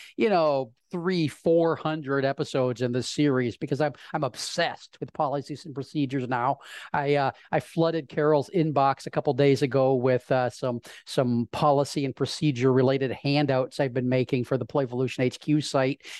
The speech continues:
and I thought we'd spend a little bit of time talking about one because I think, I think this is important. It's, it's some of the terminology that we, we use when we're talking about policies and procedures, because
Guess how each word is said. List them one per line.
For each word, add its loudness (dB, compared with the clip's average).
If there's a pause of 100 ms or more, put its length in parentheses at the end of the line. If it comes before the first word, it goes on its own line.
(120)
and 0
I 0
thought 0
we'd -4 (180)
spend 0
a 2
little 2
bit 0
of -2
time 0
talking -2
about 0
one -2
because 0 (220)
I 2
think, -2
I 2
think -2
this 0
is -4
important. 0
It's, -2
it's 0
some 0
of 0
the -4
terminology -2 (460)
that 0
we, -4
we 0
use 4
when 2
we're 2
talking -4
about -2
policies 0
and -4
procedures, 2
because 0